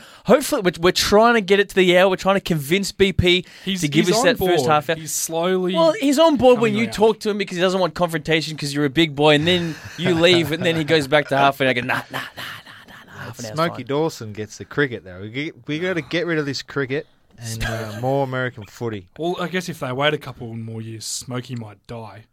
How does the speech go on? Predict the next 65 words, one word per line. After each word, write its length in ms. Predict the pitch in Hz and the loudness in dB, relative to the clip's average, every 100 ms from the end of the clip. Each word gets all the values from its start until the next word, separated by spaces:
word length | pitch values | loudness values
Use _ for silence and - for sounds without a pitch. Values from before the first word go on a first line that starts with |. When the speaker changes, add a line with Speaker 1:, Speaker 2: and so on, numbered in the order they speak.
| _ | _
Speaker 1:
<laughs> 60 | 190 - - 302 - 208 214 | 0 2 4 2 0 -2 0
Oh, 60 | |
Speaker 2:
Not, 200 | 180 196 | 0 0
Speaker 1:
wow. 160 | - 175 | 0 -2
Speaker 2:
not, 220 | 117 85 | -2 -6
not 360 | 147 160 175 196 | -8 -2 2 2
of 100 | 160 | 4
old 200 | 143 127 | 2 2
age, 260 | 147 127 117 | 0 -2 -6
of 120 | 110 | -14
boredom. 500 | - 131 143 107 131 | -8 -4 -4 -6 -12
<laughs> 20 | |
Surely 420 | - - 214 226 | -6 0 2 2
he 100 | 156 - | -2 -4
can't 260 | 143 139 | -4 -2
be 140 | 135 143 | -2 2
Speaker 3:
Well, 220 | 170 170 | 4 4
Speaker 2:
enjoying 80 | 165 | 2
Speaker 3:
it's 100 | 151 | 2
Speaker 1:
So 80 | |
Speaker 2:
himself. 180 | 180 196 | 4 4
Speaker 1:
he 60 | 277 | 6
doesn't 300 | 285 220 202 | 4 4 0
get 180 | 156 143 | 0 0
bored 220 | 135 135 | 0 0
himself. 560 | 127 - 170 120 120 180 - | 0 2 4 4 2 -4 -16
Speaker 2:
<laughs> 140 | - | 0
Speaker 1:
Everyone 300 | 196 196 190 | 2 4 6
else 220 | 165 196 - | 6 4 2
gets 180 | 139 | -4
bored. 160 | - 165 | -2 0
No, 100 | 165 | 2
I 120 | 170 | 4
love 220 | 214 156 127 | 4 4 2
Smoke. 220 | 117 110 | -4 -4
I'm 60 | 170 | -2
not 40 | |
gonna 120 | 151 | -4
say 160 | 127 120 | -4 -4
anything 200 | 113 104 | -4 -4
bad 180 | 98 95 | -4 -2
about 180 | 98 98 | -2 -2
Speaker 3:
It's 80 | |
Speaker 1:
him. 60 | 127 | 0
Speaker 2:
No, 60 | 190 | 0
Speaker 1:
Don't 120 | 143 | 4
you 100 | 185 | 4
Speaker 2:
you're, 100 | 175 | 4
Speaker 1:
dare 180 | - 156 | 4 2
Speaker 2:
that's 120 | 147 | 4
Speaker 1:
make 180 | 147 139 | 0 0
me 80 | 131 | -2
say 160 | 143 | -2
anything 200 | 127 117 | -2 -2
bad 180 | 110 107 | 0 0
about 200 | 104 98 | 0 -4
him. 120 | 95 - _ - | -6 -14 _ -12
Speaker 3:
The 100 | - | -8
cricket's 420 | - 233 233 - | -4 -4 -4 -8
terrible. 460 | - 214 262 120 | -2 0 0 -4
Who 120 | 127 170 | -6 -6
wants 280 | 190 - | -8 -10
to 60 | 175 | -10
listen 340 | 143 170 165 147 | -10 -10 -10 -8
to 220 | 143 | -8